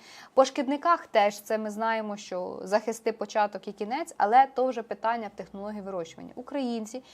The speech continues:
вміють вирощувати цю культуру, знають, як вирощувати ку-, цю культуру. І головне, щоб вони змогли, е, порахувати, чи зможуть вони вийти на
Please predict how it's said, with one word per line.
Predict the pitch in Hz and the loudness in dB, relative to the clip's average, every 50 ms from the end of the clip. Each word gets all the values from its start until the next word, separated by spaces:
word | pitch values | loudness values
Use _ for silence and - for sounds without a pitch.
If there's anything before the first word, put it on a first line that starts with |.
| - - - - - | -20 -20 -20 -20 -20
вміють | 185 160 190 202 202 202 190 175 165 156 - - | -16 -10 -8 -8 -8 -6 -6 -8 -10 -10 -8 -8
вирощувати | 165 160 160 156 156 - - - - - | -6 -6 -6 -6 -8 -10 -18 -16 -16 -16
цю | - - 247 | -12 -10 -10
культуру, | 233 - 185 180 - - 165 160 170 - - - | -8 -8 -10 -10 -10 -10 -10 -10 -10 -12 -10 -6
знають, | 269 226 208 233 233 214 208 196 190 185 185 - - | -6 -4 -2 0 2 2 4 4 2 0 -2 -4 -6
як | 190 190 - | -6 -6 -6
вирощувати | 202 190 190 196 196 - 202 196 202 208 | -8 -8 -8 -8 -10 -12 -14 -12 -12 -14
ку-, | - - 202 196 202 _ - 196 | -12 -12 -12 -12 -12 _ -20 -20
цю | - - 220 | -12 -12 -10
культуру. | 214 214 190 - 226 214 208 208 208 - - - - - | -8 -8 -8 -6 -4 -4 -4 -4 -8 -10 -20 -20 -18 -12
І | 196 | -10
головне, | 196 196 190 185 185 190 214 262 320 349 | -8 -6 -6 -8 -6 -2 -2 -2 -2 -2
щоб | 294 - - - 196 190 | -8 -10 -10 -8 -8 -8
вони | 180 190 202 220 233 233 208 - - - | -6 -4 -4 -4 -4 -4 -6 -8 -10 -12
змогли, | 180 185 190 226 247 254 269 254 233 247 262 262 247 196 160 - - _ _ _ _ _ - | -12 -10 -6 -4 -2 -2 -2 -2 -2 -2 0 0 0 0 -2 -4 -12 _ _ _ _ _ -12
е, | 175 180 180 180 180 180 175 175 170 170 165 - - - - _ _ _ _ _ _ _ _ - _ | -10 -8 -8 -6 -6 -6 -4 -4 -4 -4 -6 -8 -8 -12 -16 _ _ _ _ _ _ _ _ -14 _
порахувати, | - 233 226 226 214 220 - 208 190 180 202 240 294 320 339 302 - - 196 180 165 156 - - - - - - - - - - - - _ _ _ - | -2 0 2 2 0 0 -4 -8 -4 0 4 4 6 6 4 2 0 -4 -6 -6 -6 -6 -8 -16 -20 -20 -20 -20 -20 -20 -20 -20 -20 -20 _ _ _ -6
чи | - 226 | -4 -4
зможуть | 208 240 254 302 339 330 254 233 233 - | 0 0 2 2 2 0 0 -4 -6 -6
вони | 185 196 220 208 220 269 330 381 403 381 302 - - - | -6 -4 -2 0 0 0 0 -2 -2 -4 -6 -6 -8 -12
вийти | - 175 175 214 269 294 285 269 277 - 185 | -10 -6 0 2 2 2 2 0 -2 -4 -4
на | 190 214 240 - | -2 0 0 -2